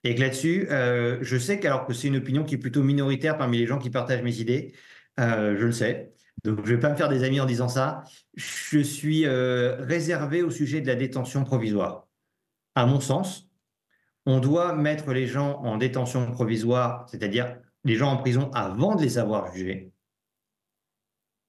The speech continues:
uniquement lorsqu'il y a un motif vraiment, vraiment impérieux.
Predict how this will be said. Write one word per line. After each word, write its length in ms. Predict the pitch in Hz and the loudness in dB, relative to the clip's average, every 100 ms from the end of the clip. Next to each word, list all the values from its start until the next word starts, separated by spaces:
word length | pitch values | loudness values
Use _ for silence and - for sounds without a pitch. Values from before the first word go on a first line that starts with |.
| - | 2
uniquement 760 | 165 175 170 170 180 208 - | 4 4 2 0 2 -2 -6
lorsqu'il 520 | - 143 143 143 - 147 | -2 0 2 -2 -2 2
y 20 | |
a 60 | |
un 180 | 135 131 | 2 2
motif 440 | 143 147 175 185 - | 0 -2 -4 -6 -6
vraiment, 800 | 117 117 117 127 165 175 180 175 | -2 0 2 2 2 2 2 0
vraiment 600 | 139 143 147 151 156 156 | 0 0 0 0 0 -2
impérieux. 580 | 143 127 127 127 147 | -2 0 2 2 0